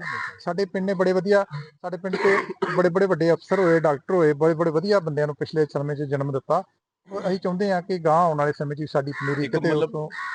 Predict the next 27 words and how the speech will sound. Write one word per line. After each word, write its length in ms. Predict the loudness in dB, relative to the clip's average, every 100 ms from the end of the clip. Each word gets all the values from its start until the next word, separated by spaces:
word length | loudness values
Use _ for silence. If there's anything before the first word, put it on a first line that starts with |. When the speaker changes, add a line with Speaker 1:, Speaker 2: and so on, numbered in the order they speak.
| -12 -20 _
Speaker 2:
ਇੱਕ 180 | -18 -2
ਐਜੂਕੇਟਿਡ 580 | 0 0 2 2 2 2
ਪਿੰਡ 280 | 2 2 2
ਕਹਿ 260 | 4 4
ਸਕਦੇ 280 | 4 2 2
ਹਾਂ 80 | 2
ਇਹਨੂੰ 160 | 4
Speaker 1:
ਹਾਂਜੀ, 120 | 2 2
Speaker 2:
ਆਪਾਂ। 140 | 0
Speaker 1:
ਹਾਂਜੀ, 140 | -2 -2
ਬਹੁਤ 120 | -2
Speaker 2:
ਐਜੂਕੇਸ਼ਨ 380 | 0 -2 2 2
Speaker 1:
ਇਹ 60 |
Speaker 2:
ਪੱਖੋਂ 280 | 2 -2 -2
ਵੀ 100 | 0
ਪਿੰਡ 320 | 0 2 2
ਜਿਹੜਾ 140 | 0 -2
Speaker 1:
ਐਜੂਕੇਸ਼ਨ 360 | 0 0 -2 -2
ਪੱਖੋਂ 280 | -4 -2 -2
ਬਹੁਤ 380 | 2 2 0
ਵਧੀਆ 360 | 0 0 2 2
ਸਾਡੇ 220 | 2 -2
ਪਿੰਡ 180 | -4 -4
ਦੇ 60 | 0
ਡਾਕਟਰ 300 | 0 0 0
ਜੋਲ 240 | 2 4
ਜਿਹੜੇ 220 | 4 2